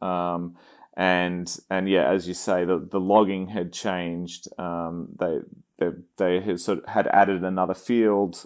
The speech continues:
um, in the logging, so any of your existing logging parsers or anything like that would,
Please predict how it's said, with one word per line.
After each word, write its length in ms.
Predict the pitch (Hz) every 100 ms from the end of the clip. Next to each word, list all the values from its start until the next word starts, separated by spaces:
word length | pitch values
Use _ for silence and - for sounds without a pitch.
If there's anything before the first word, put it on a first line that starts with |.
| -
um, 540 | 95 92 90 90 90 - - - _
in 100 | 98
the 80 | 98
logging, 300 | 95 95 92
so 160 | - 90
any 160 | 104
of 100 | 95
your 160 | 92 92
existing 480 | 87 98 95 - 92
logging 400 | 92 101 95 92
parsers 640 | - 92 90 92 90 87
or 160 | 90 90
anything 300 | 92 90 90
like 240 | 90 87
that 240 | 92 92 -
would, 220 | 95